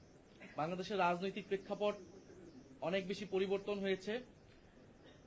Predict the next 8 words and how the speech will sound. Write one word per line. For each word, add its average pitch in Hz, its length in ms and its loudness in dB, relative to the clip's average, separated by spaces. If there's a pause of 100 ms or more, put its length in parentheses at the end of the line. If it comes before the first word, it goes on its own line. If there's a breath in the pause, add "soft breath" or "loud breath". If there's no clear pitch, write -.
(440)
এই 190 240 4
হত্যাকাণ্ড, 220 560 6 (520)
এই 190 140 4
শাহাদাত 196 340 6 (100)
বরণের 214 380 2
মধ্য 202 140 -2 (120)
দিয়ে 226 140 4 (100)
আমরা 190 200 6